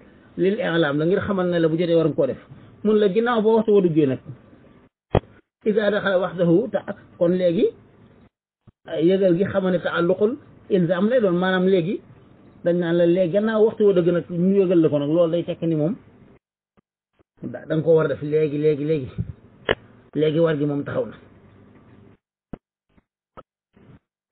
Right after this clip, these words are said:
Ginnaaw waxtu wa dugg na, moo tax mu ne wa ba'du, ginnaaw ba nag yastamiru lil ilzaam.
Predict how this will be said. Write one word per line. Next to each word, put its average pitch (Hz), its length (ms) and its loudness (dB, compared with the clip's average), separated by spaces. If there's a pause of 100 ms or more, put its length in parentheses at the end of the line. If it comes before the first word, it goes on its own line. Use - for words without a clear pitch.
(380)
Ginnaaw 196 400 2
waxtu 196 240 0
wa 185 60 2
dugg 180 160 2
na, 131 120 0 (380)
moo 143 160 -6
tax 151 120 -4
mu 156 60 -2
ne 147 80 2
wa 151 60 4
ba'du, 147 260 -2
ginnaaw 151 200 -4
ba 139 80 -4
nag 143 100 -4
yastamiru 147 360 -4
lil 147 180 -4
ilzaam. 127 260 -12